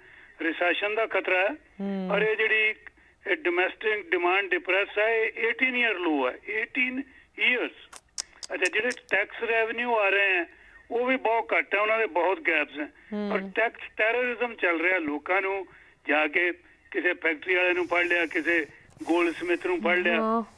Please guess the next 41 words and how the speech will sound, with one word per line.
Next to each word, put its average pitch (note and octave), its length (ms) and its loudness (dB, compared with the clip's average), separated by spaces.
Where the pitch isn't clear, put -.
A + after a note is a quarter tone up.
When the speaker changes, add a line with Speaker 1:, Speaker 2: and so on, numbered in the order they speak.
Speaker 1:
ਸੋ G#3 160 0
ਇਹ A3 80 0
ਚੀਜ਼ਾਂ G#3 340 0
ਠੀਕ A3+ 300 -2
ਨਹੀਂ F3 140 2
ਹੈ। F3 60 2
Speaker 2:
ਬਿਲਕੁਲ, B3 260 -8
ਬਿਲਕੁਲ, C#4+ 340 0
Speaker 1:
ਔਰ B3 60 -4
ਸਭ C4 100 -2
ਤੋਂ G#3+ 80 2
Speaker 2:
ਬਿਲਕੁਲ। C4 240 -2
Speaker 1:
ਵੱਡੀ A3+ 280 0
ਜਿਹੜੀ A#3 200 -2
ਹੋਰ G3+ 240 2
ਚੀਜ਼ A3 280 -2
ਹੈ E3 180 0
ਕਿ - 80 -4
ਜਿਹੜਾ B3 220 2
ਜੌਬਲੈੱਸ G3+ 760 0
ਰੇਟ F#3 400 0
ਹੈ, C3+ 180 0
ਉਹ B3 160 0
ਬਹੁਤ G3+ 280 2
ਜ਼ਿਆਦਾ E3+ 340 2
ਵੱਧ E3 220 2
ਰਿਹਾ D#3 120 2
ਹੈ। C3 100 -10
Speaker 2:
ਹੂੰ। G3 340 -10
Speaker 1:
ਸਾਢੇ G#3+ 340 0
ਤਿੰਨ G#3+ 380 -4
ਲੱਖ A3 360 -2
ਜੌਬਸ E3 420 0
ਤਾਂ F#3+ 160 -2
ਇਕੱਲੀਆਂ F3+ 480 0
Speaker 2:
ਹੂੰ। G3+ 300 -8
Speaker 1:
ਆਟੋਮੋਬਾਈਲ G3 920 -2
ਸੈਕਟਰ F#3 340 0
'ਚ F3 160 -4
ਚਲ E3+ 160 0
ਗਈਆਂ, E3+ 260 2